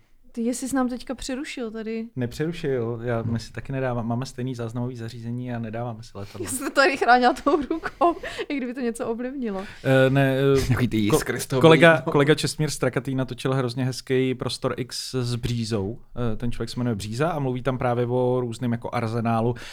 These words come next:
Speaker 2: a co všechno s vašima vnitřnostma a tělem udělá třeba termobarická zbraň.
Speaker 1: A to bylo docela nedávno, ne? Mám pocit dokonce,
Speaker 2: No,
Speaker 1: ne?
Speaker 2: už je, už je to nějaký pátek. Eh, on ho tam měl, myslím,
Speaker 1: Teďka ho
Speaker 2: dvakrát.
Speaker 1: měl
Speaker 2: On ho měl
Speaker 1: podruhý, jo.
Speaker 2: dvakrát, takže klidně si to najděte a to je jako šťavnatý docela poslouchání, nepouštějte si to před spaním.
Speaker 1: Literárně?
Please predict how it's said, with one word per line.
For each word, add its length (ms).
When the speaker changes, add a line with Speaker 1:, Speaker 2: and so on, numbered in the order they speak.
Speaker 2:
a 80
co 180
všechno 320
s 60
vašima 340
vnitřnostma 560
a 80
tělem 280
udělá 280
třeba 160
termobarická 720
zbraň. 300
Speaker 1:
A 40
to 80
bylo 120
docela 260
nedávno, 380
ne? 160
Mám 300
pocit 360
dokonce, 320
Speaker 2:
No, 100
Speaker 1:
ne? 60
Speaker 2:
už 140
je, 60
už 180
je 60
to 80
nějaký 300
pátek. 500
Eh, 200
on 180
ho 80
tam 120
měl, 120
myslím, 200
Speaker 1:
Teďka 120
ho 20
Speaker 2:
dvakrát. 180
Speaker 1:
měl 180
Speaker 2:
On 160
ho 60
měl 160
Speaker 1:
podruhý, 160
jo. 60
Speaker 2:
dvakrát, 420
takže 300
klidně 280
si 120
to 160
najděte 260
a 80
to 160
je 80
jako 180
šťavnatý 540
docela 320
poslouchání, 720
nepouštějte 460
si 120
to 120
před 160
spaním. 280
Speaker 1:
Literárně? 640